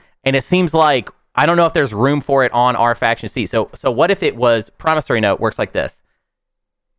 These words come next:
You can play it on any planet with, uh, sympathy.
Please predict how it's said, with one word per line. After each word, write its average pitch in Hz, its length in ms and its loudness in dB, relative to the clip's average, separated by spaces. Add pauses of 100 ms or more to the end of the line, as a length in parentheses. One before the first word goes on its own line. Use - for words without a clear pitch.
(140)
You 170 220 2
can 214 240 0
play 196 400 0
it 107 280 -2
on 127 220 -2
any 180 220 -2
planet 127 580 -2 (180)
with, 143 480 0 (720)
uh, 123 240 2
sympathy. 143 680 -2